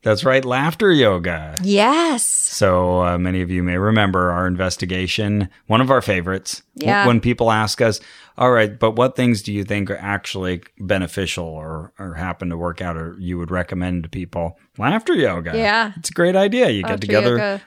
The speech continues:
Speaker 1: with a bunch of adults, you act silly, you laugh.
Speaker 2: It's so bizarre
Speaker 1: You
Speaker 2: and great.
Speaker 1: fake it until you're all laughing <laughs> sincerely because it's just so weird
Speaker 2: Yep.
Speaker 1: what you're doing.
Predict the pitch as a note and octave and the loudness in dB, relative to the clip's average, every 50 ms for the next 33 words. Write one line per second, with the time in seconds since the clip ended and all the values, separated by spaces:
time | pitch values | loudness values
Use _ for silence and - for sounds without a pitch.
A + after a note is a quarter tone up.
0 | _ - A2 G2+ G#2 G2 A2 A#2 A2+ A#2 A2+ G#2+ G#2 A2 A2+ C#3 D3 - - G2+ | _ 0 0 2 2 2 2 2 2 0 -2 -2 0 2 2 2 0 -2 -4 -4
1 | F2+ F2+ F#2 - - - G#2 G#2 A2 B2 C#3 B2+ G#2 E2+ D#2+ D#2+ F#2+ G2+ A#2 B2+ | -4 -4 -4 -4 -6 -4 -2 -2 -2 -2 -4 -4 -6 -8 -8 -8 -8 -6 -4 -4
2 | C#3+ D3 - - - A3+ G#3+ B3+ A#3+ - - - - A3+ A3 G#3+ A3 A3+ A3+ A3+ | -4 -6 -6 -10 -10 -10 -10 -10 -12 -14 -12 -8 -4 -2 -2 0 0 0 0 -2
3 | A3+ A#3 A#3 A#3 G3+ G3+ G#3 G#3 G3 A3 A3 - - - - - - A#2+ A#2+ G#2 | -2 -4 -6 -6 -8 -10 -10 -6 -4 -2 -2 -2 -2 -2 -2 -2 -2 -2 0 0
4 | F#2+ F2+ - - - - - - - - F2+ - - G#2 G#2+ A#2 - C3 C3 B2+ | -2 -2 -4 -4 -6 -8 -8 -6 -8 -8 -8 -4 -2 -2 0 0 0 0 0 2
5 | A#2 A2 G2 - - G#2+ G#2 G2+ G2 F2+ F2+ F#2+ G#2 A#2 A#2+ A#2+ A#2+ A2+ A#2 A#2 | 0 0 0 -2 -2 -2 0 0 -2 -2 -2 0 2 2 2 2 2 2 2 2
6 | B2 B2+ B2 - - B2 B2 B2 A#2+ A#2+ - - A#2+ A#2 A2+ - C3 B2 A#2 A#2 | 2 0 0 0 2 4 4 4 4 2 0 -2 -4 -2 -2 0 0 0 0 0
7 | A#2+ A#2+ A2+ G#2 G2+ F#2 G2 G2 F2+ F2+ F#2+ E2+ - G#2 A2+ A#2+ - - - B2+ | 0 0 -2 -2 -2 -2 -2 -2 -2 -2 -4 -6 -4 -4 -4 -4 -2 0 2 4
8 | C3 C#3 C#3+ C#3 C#3 D#3 E3 D3 B2 G#2 G2 F#2+ F#2 A#3 A#3+ A#3+ B3 C#4+ E4 A4+ | 4 4 2 2 0 2 2 2 2 0 0 -2 -2 0 2 2 2 2 0 -2
9 | A#4 - - _ _ _ - - - G#3 - - G#2 A2 C3 D3 C3 G#2 F2+ F2 | -6 -14 -20 _ _ _ -6 -4 -2 -2 0 -2 0 2 2 2 2 0 -2 -4
10 | G2 | -6